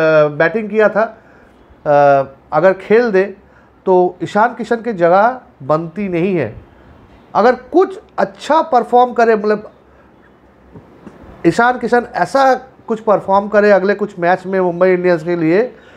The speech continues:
तब जाके शायद बीसीसीआई के जो चयन करता है, बीसीसीआई के जो आला अधिकारी है या इंडियन टीम मैनेजमेंट के साथ जुड़े हुए जो, उनका मन जो है वो ईशान किशन के प्रति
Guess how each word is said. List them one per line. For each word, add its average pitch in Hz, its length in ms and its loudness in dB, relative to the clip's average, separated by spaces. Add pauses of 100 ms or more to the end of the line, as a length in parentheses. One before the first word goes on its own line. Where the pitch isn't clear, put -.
(760)
तब 247 220 0
जाके 220 360 0
शायद 214 600 0 (160)
बीसीसीआई 202 760 0
के 202 160 -4
जो 190 100 0
चयन 185 320 2
करता 170 400 0
है, 165 220 2
बीसीसीआई 160 540 -4
के 151 80 -2
जो 147 100 -2
आला 151 340 0
अधिकारी 156 440 0
है 147 300 0 (340)
या 247 120 4
इंडियन 247 520 0
टीम 247 200 -8
मैनेजमेंट 214 460 -4
के 196 100 -4
साथ 185 160 0
जुड़े 160 300 2
हुए 170 220 2
जो, 139 300 -8 (760)
उनका 247 300 2
मन 247 180 2
जो 262 200 0
है 226 180 4
वो 233 440 0
ईशान 208 260 -2
किशन 196 220 -2
के 190 120 -4
प्रति 185 460 -4